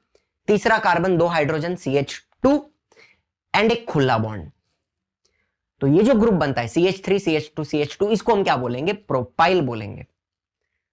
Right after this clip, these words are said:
समझ रहे हो? वाइब आ रहा है, फील आ रहा है? मीथेन मिथाइल बना, इथेन इथाइल बना, प्रोपेन प्रोपाइल बना, तो ब्यूटेन क्या बनेगा? ब्यूटाइल बनेगा।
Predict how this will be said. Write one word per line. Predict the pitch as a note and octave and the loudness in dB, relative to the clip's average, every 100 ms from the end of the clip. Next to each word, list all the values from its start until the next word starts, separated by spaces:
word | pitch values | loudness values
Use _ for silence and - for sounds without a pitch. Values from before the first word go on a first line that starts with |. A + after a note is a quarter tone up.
| _ _ _ _ - | _ _ _ _ -6
समझ | D3+ E3+ D#3 | -2 0 0
रहे | D#3+ | 0
हो? | D#3 D#3 B2 | 0 0 0
वाइब | D3+ F#3+ | 2 4
आ | F3+ | 4
रहा | F3 | 4
है, | D3+ | 0
फील | B2+ G#3+ G3+ | 2 2 2
आ | E3 | 2
रहा | A2+ | -2
है? | - - _ _ _ - | -8 -20 _ _ _ 0
मीथेन | D#3 D3+ G3 G3 G3+ - - | 0 2 0 2 -2 -8 -4
मिथाइल | A2+ - D#3 F#3+ | -2 2 2 4
बना, | F#3 F#3 G3+ - _ _ - | 2 0 -2 -12 _ _ 0
इथेन | D#3 D3+ F#3+ G3 F#3+ - | 0 2 0 0 -2 -6
इथाइल | A#2 D#3 G#3 | -4 2 2
बना, | F#3 F3+ F#3+ | 4 2 0
प्रोपेन | F#3+ E3+ F3+ A#3 A#3 | -2 -2 0 2 0
प्रोपाइल | A3+ F3 D#3 A#3 G#3 | 0 -2 2 4 4
बना, | A3 A#3 B3 - _ | 2 2 -2 -8 _
तो | A#3+ | 2
ब्यूटेन | F#3+ F#3 A#3 C#4+ C#4+ | 4 6 4 4 4
क्या | C4 A#3+ | 4 2
बनेगा? | G#3 G3 G3 | 2 0 0
ब्यूटाइल | F3 C#3 D3 D3 F#3+ A#3+ A3 | 2 2 0 0 2 2 2
बनेगा। | D#3+ B2+ G#2+ | 0 -4 -8